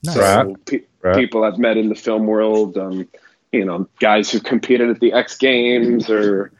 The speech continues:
Speaker 2: uh, I don't
Speaker 1: Nice.
Speaker 2: know, a little bit, little bit of everybody. So, um, so yeah, yeah, it, it should be really cool. So,
Speaker 3: Yeah,
Speaker 2: um, I
Speaker 3: that's
Speaker 2: have
Speaker 3: cool.
Speaker 2: heard
Speaker 3: I'm
Speaker 2: some really good things. So I, I definitely appreciate all the kind words and some of the
Speaker 3: Yeah.
Speaker 2: people checking it out.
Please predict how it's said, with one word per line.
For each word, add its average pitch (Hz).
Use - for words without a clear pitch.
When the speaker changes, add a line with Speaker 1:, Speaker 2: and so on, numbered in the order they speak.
Speaker 2:
uh, 110
I 113
don't 101
Speaker 1:
Nice. 110
Speaker 2:
know, 107
a -
little 110
bit, 110
little 147
bit 135
of 117
everybody. 95
So, 98
um, 90
so 143
yeah, 135
yeah, 104
it, 107
it 131
should 160
be 165
really 147
cool. 104
So, 104
Speaker 3:
Yeah, 95
Speaker 2:
um, 101
I -
Speaker 3:
that's 117
Speaker 2:
have 156
Speaker 3:
cool. 156
Speaker 2:
heard 127
Speaker 3:
I'm 113
Speaker 2:
some 131
really 127
good 110
things. 101
So 113
I, 107
I 107
definitely 107
appreciate 104
all 101
the 92
kind 95
words 95
and 85
some 104
of 107
the 101
Speaker 3:
Yeah. 101
Speaker 2:
people 95
checking 98
it 98
out. 98